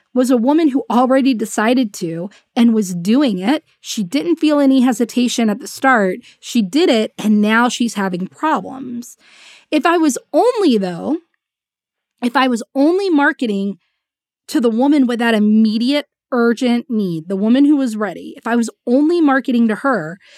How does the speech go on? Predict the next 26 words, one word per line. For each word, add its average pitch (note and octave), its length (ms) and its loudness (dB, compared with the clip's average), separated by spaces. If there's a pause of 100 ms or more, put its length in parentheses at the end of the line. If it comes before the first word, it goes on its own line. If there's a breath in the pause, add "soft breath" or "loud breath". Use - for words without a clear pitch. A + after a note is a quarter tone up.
(180 soft breath)
then C4 120 0
I C#4 100 4
would A#3+ 240 0
lose D4+ 240 0
out D#4 300 0
on C4 180 0
all A#3+ 220 0
of C4 80 -2
those C#4 180 -2
other C4 220 2
women. A#3+ 520 -2 (340 soft breath)
The B3+ 200 0
other E4 280 0
group C#4+ 200 -4
of A#3 140 -6
women D4 300 2
who A#3 420 2 (260 soft breath)
at D#4+ 160 -6
some F4 300 0
point C#4+ 300 -2
will D#4+ 260 0
start, F3 480 -8 (120)
they C#4 140 2
will C4 280 0
start D4 400 -4
dating, A3 460 2